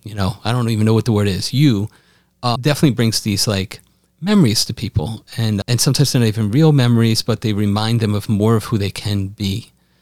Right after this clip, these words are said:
And I know you've had kind of, um, some experiences with people, and I think it, it's a good reminder for people who are listening to kind of check what you're feeling.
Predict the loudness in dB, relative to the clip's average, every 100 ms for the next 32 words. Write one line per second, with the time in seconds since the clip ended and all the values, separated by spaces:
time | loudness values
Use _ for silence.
0 | _ _ _ _ -4 0 2 2 4 4
1 | 2 0 0 0 -2 -4 -2 0 0 -2
2 | -2 -2 -4 -6 _ _ _ _ _ _
3 | -2 2 4 2 0 2 4 4 2 0
4 | 0 0 -2 -4 -8 -8 -8 -4 -4 -4
5 | -2 -2 0 -2 0 0 0 -6 -8 -20
6 | _ _ _ -6 -2 0 0 0 4 4
7 | 4 2 0 -2 -2 -6 -2 -4 -2 -2
8 | 2 2 2 0 0 0 -4 _ _ _
9 | _ _ _ -4 0 0 0 -2 -2 -4
10 | -8 -18 _ _ -6 -4 -2 -2 0 2
11 | 2 0